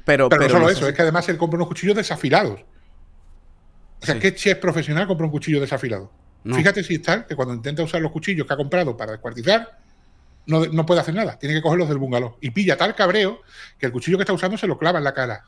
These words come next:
Speaker 2: a, a Edwin Arrieta.
Speaker 1: ¿Se sabe o, o está comprobado que cuando empieza el descuartizamiento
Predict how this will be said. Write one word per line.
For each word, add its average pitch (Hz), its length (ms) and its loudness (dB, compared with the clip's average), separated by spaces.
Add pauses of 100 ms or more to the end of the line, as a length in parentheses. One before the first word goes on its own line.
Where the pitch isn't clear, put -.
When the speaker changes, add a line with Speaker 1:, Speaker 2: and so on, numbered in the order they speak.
Speaker 2:
a, 117 420 -6
a 120 60 -4
Edwin 113 220 -8
Arrieta. 107 400 -14 (160)
Speaker 1:
¿Se 131 240 -6
sabe 143 420 0
o, 135 60 -6
o 123 180 -4
está 117 200 -6
comprobado 127 800 -2 (340)
que 127 100 -6
cuando 110 240 -2
empieza 123 680 -4
el 117 260 -6
descuartizamiento 110 1400 -8